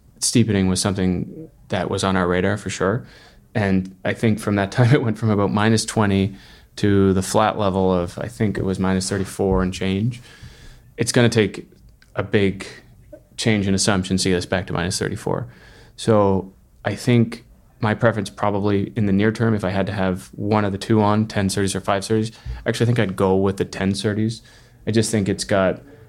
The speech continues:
a little less torque perhaps, but maybe, uh, you,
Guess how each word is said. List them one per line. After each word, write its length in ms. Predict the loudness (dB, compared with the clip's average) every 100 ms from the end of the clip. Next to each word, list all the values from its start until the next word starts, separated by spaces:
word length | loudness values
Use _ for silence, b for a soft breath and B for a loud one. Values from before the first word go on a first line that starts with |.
| B 0
a 60 |
little 260 | 2 4 4
less 560 | 2 2 0 -4 -8 -14 _ -20 _ -16
torque 400 | 2 4 4 0
perhaps, 400 | 0 0 0 -4
but 440 | -2 2 2 0 -8 -20 -20 _ _ -2
maybe, 580 | 0 2 2 0 -2 -10 -6
uh, 320 | -4 -4 -4 -8 -14 -20 _
you, 140 | -6